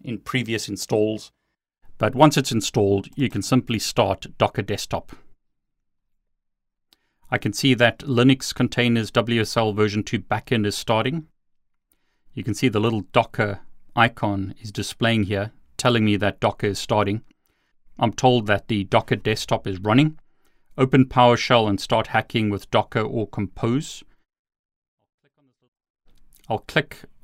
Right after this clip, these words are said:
on the up arrow, click on the icon, and what I'll do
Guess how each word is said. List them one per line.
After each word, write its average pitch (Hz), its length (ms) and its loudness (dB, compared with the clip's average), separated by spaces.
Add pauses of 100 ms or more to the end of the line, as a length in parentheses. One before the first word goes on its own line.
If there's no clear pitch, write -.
on 120 100 2
the 117 140 0
up 127 180 2
arrow, 139 460 4 (160)
click 151 180 -4
on 139 80 4
the 120 160 2
icon, 110 600 0 (440)
and 101 380 -2
what 110 140 0
I'll 107 160 4
do 98 460 0